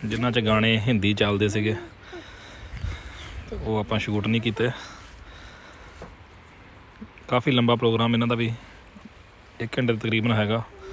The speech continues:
ਪਹਿਲਾਂ ਮੁੰਡਿਆਂ ਨੇ ਫਾਇਰ ਸ਼ੋਅ ਦਿਖਾਉਣਾ, ਫਿਰ ਕੁੜੀਆਂ ਨੇ ਬੈਲੀ ਡਾਂਸ ਕਰਨਾ।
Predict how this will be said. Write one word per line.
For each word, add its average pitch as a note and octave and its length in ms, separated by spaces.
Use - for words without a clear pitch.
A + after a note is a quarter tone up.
ਪਹਿਲਾਂ A#2 220
ਮੁੰਡਿਆਂ A2 280
ਨੇ A2+ 60
ਫਾਇਰ A2+ 260
ਸ਼ੋਅ A#2 200
ਦਿਖਾਉਣਾ, A2+ 320
ਫਿਰ A2+ 140
ਕੁੜੀਆਂ A2+ 300
ਨੇ A2+ 60
ਬੈਲੀ G#2+ 220
ਡਾਂਸ G#2+ 260
ਕਰਨਾ। A#2 380